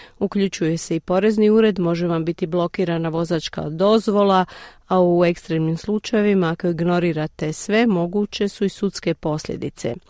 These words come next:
Australsko izborno povjerenstvo napominje i da je jedna od posljedica okrivljujuće sudske odluke, ako dođe na, do suda, upisivanje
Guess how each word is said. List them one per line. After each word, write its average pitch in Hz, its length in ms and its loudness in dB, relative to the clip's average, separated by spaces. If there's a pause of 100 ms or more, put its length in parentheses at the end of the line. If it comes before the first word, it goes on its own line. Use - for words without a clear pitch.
(580)
Australsko 185 680 0
izborno 175 420 0
povjerenstvo 170 720 0
napominje 190 720 0
i 175 180 0
da 165 160 0
je 165 320 0
jedna 196 400 2
od 156 140 -4
posljedica 185 1000 -2 (120)
okrivljujuće 180 920 0
sudske 233 480 0
odluke, 240 380 2
ako 175 200 -4
dođe 170 340 -2
na, 151 180 -4 (100)
do 165 280 -6
suda, 214 460 2 (400)
upisivanje 196 960 2